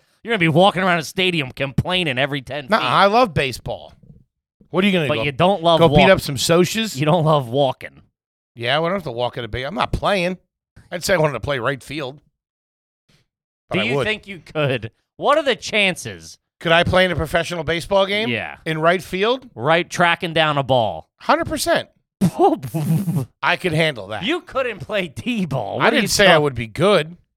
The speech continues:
Speaker 1: Yeah, I mean, I could stand there as well. I'm talking about, I'm talking about being, cr-, you know, making a play.
Speaker 2: Maybe.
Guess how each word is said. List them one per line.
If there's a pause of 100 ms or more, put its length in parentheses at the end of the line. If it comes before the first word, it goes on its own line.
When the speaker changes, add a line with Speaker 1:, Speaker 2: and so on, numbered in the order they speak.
Speaker 1:
Yeah,
I
mean,
I
could
stand
there
as
well.
I'm
talking
about, (340)
I'm
talking
about
being,
cr-, (300)
you
know,
making
a
play. (500)
Speaker 2:
Maybe.